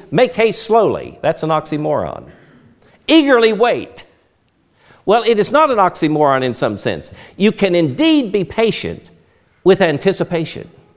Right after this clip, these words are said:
In fact, the more you anticipate the coming of the Lord, the more patient in a real sense you will be.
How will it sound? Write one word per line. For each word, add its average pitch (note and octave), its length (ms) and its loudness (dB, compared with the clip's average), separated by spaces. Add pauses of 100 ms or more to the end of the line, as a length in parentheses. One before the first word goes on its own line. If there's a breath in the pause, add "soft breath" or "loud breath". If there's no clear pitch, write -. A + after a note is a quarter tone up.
(420 soft breath)
In G3 180 4
fact, G#3+ 420 0
the F#3 80 2
more B3 240 4
you G#3 220 -2
anticipate C#3+ 880 -2
the G2+ 80 -8
coming C3+ 340 -2
of G#2 80 -2
the G#2 100 0
Lord, A2+ 360 2 (240 loud breath)
the C3 100 0
more C3+ 200 4
patient C3 600 -4
in A2 140 -6
a F#2+ 60 -4
real D3 240 0
sense A#2+ 400 -6
you A2+ 120 -2
will G2 160 -2
be. D#2+ 440 -6